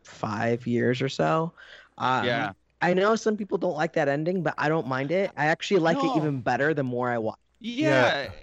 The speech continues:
Speaker 2: it, it
Speaker 3: We
Speaker 2: got
Speaker 3: kinda,
Speaker 2: it.
Speaker 3: we kind of picked it
Speaker 2: Yeah.
Speaker 3: apart and, like, pieced
Speaker 2: Yeah.
Speaker 3: together some of the breadcrumbs, and, like, it's all there. It's
Speaker 2: Mm-hmm.
Speaker 3: just
Speaker 1: Yeah.
Speaker 2: Mm-hmm.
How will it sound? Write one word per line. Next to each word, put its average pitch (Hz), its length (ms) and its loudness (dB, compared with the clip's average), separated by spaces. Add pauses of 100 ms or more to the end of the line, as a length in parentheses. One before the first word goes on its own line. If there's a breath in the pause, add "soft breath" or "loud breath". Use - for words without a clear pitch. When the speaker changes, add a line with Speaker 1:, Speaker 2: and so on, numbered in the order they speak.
(120)
Speaker 2:
it, 208 220 -2
it 202 160 -6
Speaker 3:
We - 80 2
Speaker 2:
got 196 60 4
Speaker 3:
kinda, 151 200 6
Speaker 2:
it. - 160 2
Speaker 3:
we 151 100 2
kind 180 160 4
of - 140 2
picked 135 220 2
it 135 40 2
Speaker 2:
Yeah. 113 60 4
Speaker 3:
apart 113 320 2
and, 104 120 0
like, 98 280 2
pieced 120 240 -2
Speaker 2:
Yeah. 107 60 0
Speaker 3:
together 101 800 2
some 117 180 -2
of 107 80 0
the 101 80 0
breadcrumbs, 101 720 0
and, - 100 -4
like, 151 100 2
it's 147 140 0
all 143 160 6
there. 104 540 0
It's 110 140 -4
Speaker 2:
Mm-hmm. 110 120 -2
Speaker 3:
just 113 220 -4 (100)
Speaker 1:
Yeah. 135 140 2
Speaker 2:
Mm-hmm. 107 80 -6